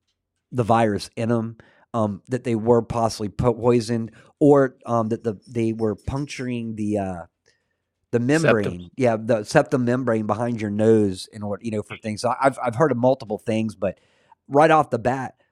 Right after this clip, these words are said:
Speaker 1: my mother, um, didn't have covid until she got the covid test. They, they had, she took one of those for her work and ended up getting covid, like, super, super bad. Ended up, uh,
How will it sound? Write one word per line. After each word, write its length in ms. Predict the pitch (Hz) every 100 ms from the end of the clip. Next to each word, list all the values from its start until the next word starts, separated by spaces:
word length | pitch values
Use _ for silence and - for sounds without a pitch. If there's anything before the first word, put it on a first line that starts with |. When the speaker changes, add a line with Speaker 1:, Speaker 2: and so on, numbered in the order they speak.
| _
Speaker 1:
my 140 | 120 139
mother, 580 | 131 135 139 117 104 -
um, 400 | - 110 104 98 _ _ _ _ _ _ 120
didn't 300 | 104 226 127
have 320 | 127 147 135
covid 440 | 113 98 95 98
until 280 | 98 - 113
she 200 | - 113
got 280 | 95 113 -
the 80 | 113
covid 380 | 113 101 80
test. 320 | - 120 82 95
They, 100 | 98
they 220 | - 101
had, 280 | 110 90 -
she 160 | 117
took 240 | 117 143 -
one 260 | 113 139
of 100 | 147
those 240 | 127 120 113
for 140 | 110
her 120 | 101
work 320 | 98 101 101 92
and 80 | 95
ended 220 | 104 98
up 140 | 92
getting 260 | 98 - 101
covid, 360 | - 98 92 82
like, 200 | 82 -
super, 300 | 110 87 90
super 300 | 95 80 76
bad. 320 | 71 - - _ _ _ _ _ _ _
Ended 260 | 131 127 120
up, 240 | 117 -
uh, 280 | 101 95 82